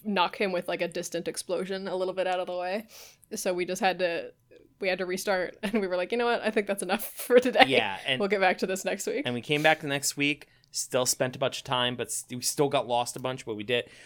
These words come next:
Speaker 2: We knuckled through when we finished, and then we, then we played a little bit of multiplayer, which is like
Speaker 1: Combat Simulator.
Speaker 2: Yeah. Yeah. Um, which is, um, the way I wanna describe the multiplayer, it's like, it's, it's a lot of fun.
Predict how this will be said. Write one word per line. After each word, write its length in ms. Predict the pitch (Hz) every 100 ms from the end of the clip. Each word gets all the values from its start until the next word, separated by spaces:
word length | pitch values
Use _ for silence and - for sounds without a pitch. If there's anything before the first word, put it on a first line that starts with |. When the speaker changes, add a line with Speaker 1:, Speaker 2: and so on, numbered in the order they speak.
| -
Speaker 2:
We 240 | - 202 190
knuckled 460 | 185 190 208 220 -
through 300 | 208 208 202
when 140 | 170
we 100 | 156
finished, 540 | 143 180 185 175 - - -
and 520 | 135 135 127 123 123
then 220 | 147 151
we, 440 | 147 139 131 127 - _ _ -
then 180 | 156 180
we 100 | 180
played 300 | - 156 151
a 40 | 135
little 200 | 143 139
bit 120 | 127
of 60 | 120
multiplayer, 640 | 120 98 101 101 90 90
which 160 | 104 117
is 160 | 113
like 320 | 127 113 104 -
Speaker 1:
Combat 520 | - 196 101 202 101
Simulator. 640 | - - 180 139 - - -
Speaker 2:
Yeah. 300 | 110 95 80 - - _ -
Yeah. 280 | 135 92 87 -
Um, 300 | 170 160 160
which 180 | 190 196
is, 300 | 196 170 - _ _ _ _ _ _ -
um, 340 | 220 214 196 185 _ _ 180 -
the 100 | 214
way 200 | 190 220
I 60 | 240
wanna 260 | 208 202
describe 420 | 180 160 - 143 123
the 40 |
multiplayer, 640 | 117 117 - - 104 98 95
it's 160 | 123
like, 180 | 135 123
it's, 320 | 131 - - - _ -
it's 180 | 220 220
a 60 | 175
lot 300 | 135 104 95
of 80 |
fun. 340 | - 117 151